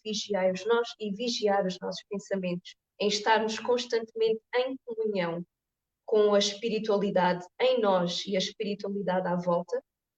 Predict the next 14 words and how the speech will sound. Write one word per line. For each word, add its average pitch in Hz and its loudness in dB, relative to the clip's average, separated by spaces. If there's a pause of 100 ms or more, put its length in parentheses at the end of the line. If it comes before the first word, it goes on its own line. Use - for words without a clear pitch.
(460)
que - 0
nós 254 4
conseguimos 240 0
ultrapassar 196 -2 (400)
este 190 -4
deserto 190 2 (1040)
que 220 6
a 233 10
certo 247 2
momento 254 -2
todos 254 2
nós 233 2
enfrentamos. 226 -4 (880)
Existe, 254 0